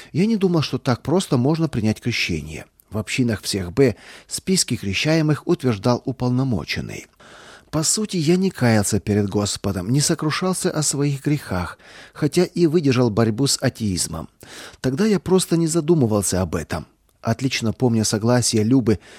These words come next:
принять крещение, я сказал об этом пресвитеру. «Хорошо,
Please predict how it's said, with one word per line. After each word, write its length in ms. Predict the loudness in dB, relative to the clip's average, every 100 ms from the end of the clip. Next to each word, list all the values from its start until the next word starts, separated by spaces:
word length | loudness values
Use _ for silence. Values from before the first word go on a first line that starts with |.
| -6
принять 320 | 0 2 2 0
крещение, 680 | -4 0 2 4 4 2 0 -12 -14
я 180 | 0 0
сказал 400 | 0 0 0 2
об 160 | 0 0
этом 220 | 0 0
пресвитеру. 640 | 0 -2 -4 -6 -6 -10 -14 _ _ _ -8
«Хорошо, 540 | -2 0 0 -2